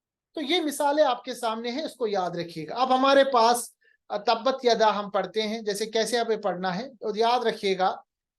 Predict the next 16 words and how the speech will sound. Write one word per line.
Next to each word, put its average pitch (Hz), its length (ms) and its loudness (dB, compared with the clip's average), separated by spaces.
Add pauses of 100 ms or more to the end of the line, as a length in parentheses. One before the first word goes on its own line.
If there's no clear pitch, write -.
(140)
हमारे 247 320 0
पास 233 340 -2
जो 214 180 -6
ये 233 220 -4
कलकला 240 460 0
है, 202 260 -6 (180)
आवाज 214 400 0
जो 220 180 -4
है 220 120 -4
वापस 202 420 -6
आती 202 300 0
है, 277 220 -2 (400)
इसकी 302 280 0
तीन 285 440 2
किस्में 185 340 -6
हैं। 135 120 -20